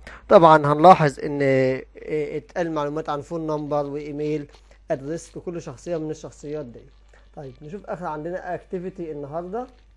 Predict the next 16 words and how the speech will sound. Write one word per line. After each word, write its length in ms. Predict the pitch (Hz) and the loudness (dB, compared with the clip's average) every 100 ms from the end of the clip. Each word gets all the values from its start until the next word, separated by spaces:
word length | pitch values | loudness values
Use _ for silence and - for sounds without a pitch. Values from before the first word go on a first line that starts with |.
| _ _ - - _ - | _ _ -20 -20 _ -14
Class 140 | 175 | -12
activity، 500 | 165 165 175 185 208 | -12 -14 -14 -10 -8
make 360 | 180 180 196 196 | -6 -4 -4 -6
a 80 | 156 | -10
list 420 | 160 196 - - | -8 -8 -10 -18
of 180 | 170 139 131 _ _ - | -14 -14 -16 _ _ -8
your 100 | 214 220 | -8 -8
classmates' 680 | 190 180 175 170 180 180 - | -10 -10 -8 -8 -8 -10 -12
names. 360 | 160 170 220 202 _ _ _ _ | -8 -8 -8 -12 _ _ _ _
يعني 200 | 160 151 | -10 -8
بيقول 300 | 139 147 175 | -8 -10 -10
لي 280 | 175 196 220 - 170 | -6 -6 -8 -16 -18
اصنع 280 | - 165 | -14 -14
قائمة 380 | 139 151 170 160 | -12 -12 -10 -8
من 280 | 151 151 135 - _ _ 165 | -8 -8 -10 -16 _ _ -16
أسماء 580 | - 156 165 180 160 | -14 -8 -4 -4 -4